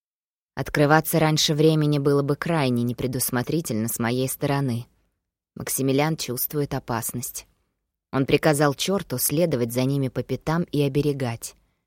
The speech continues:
И моя уверенность стала лишь крепче от того.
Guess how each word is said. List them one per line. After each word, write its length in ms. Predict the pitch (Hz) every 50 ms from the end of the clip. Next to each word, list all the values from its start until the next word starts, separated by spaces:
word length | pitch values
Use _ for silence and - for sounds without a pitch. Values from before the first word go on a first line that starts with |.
| _ _ _ _ _
И 100 | - 135
моя 360 | 135 131 131 127 123 127 123 127
уверенность 680 | 127 120 131 151 165 147 131 120 120 117 - _ -
стала 400 | - - - 143 147 156 143 123
лишь 300 | 120 117 131 139 - -
крепче 500 | - 151 147 143 - - - - 113 110
от 160 | 104 _ _
того. 400 | - 101 107 107 107 110 131 -